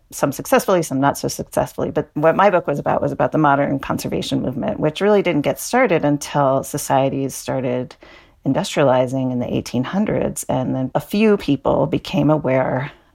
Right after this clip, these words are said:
of something that no one had ever thought possible before, and that was that human beings could drive species extinct. I mean, it's hard to imagine now because we grow up with that concept, but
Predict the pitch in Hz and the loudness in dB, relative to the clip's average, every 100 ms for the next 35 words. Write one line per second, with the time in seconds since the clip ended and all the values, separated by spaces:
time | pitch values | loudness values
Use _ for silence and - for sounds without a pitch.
0 | _ 143 - 135 139 139 131 139 135 - | _ -4 -2 -2 -2 -2 0 0 0 -4
1 | 190 - _ - 139 131 - 170 - - | -8 -12 _ -2 -2 -4 -4 -6 0 0
2 | - 196 131 127 - 135 131 - 143 135 | 0 0 0 0 -2 0 0 0 0 0
3 | 139 135 131 123 - - 147 139 139 156 | -2 -2 -4 -4 -6 0 2 2 -2 -4
4 | _ _ _ - 156 127 247 - - - | _ _ _ 0 2 2 0 -4 -6 -12
5 | - - - - _ - 170 - - 143 | -16 -20 -20 -20 _ -4 -4 -2 2 4
6 | 131 131 131 - - - - - - 147 | 4 2 0 -6 -18 -20 -10 -4 0 0
7 | - 143 - - - - - - - - | 0 -4 -4 -6 -4 -4 -4 -8 -12 -12
8 | - _ _ _ 147 143 123 - 196 190 | -14 _ _ _ 0 0 0 2 2 4
9 | 151 147 147 147 135 143 170 151 - 165 | 2 2 2 2 2 0 -4 -6 2 6
10 | 165 180 190 160 156 - - 156 - 147 | 6 6 2 0 0 0 -2 -2 0 -2
11 | - - - 160 - | -4 -4 0 2 2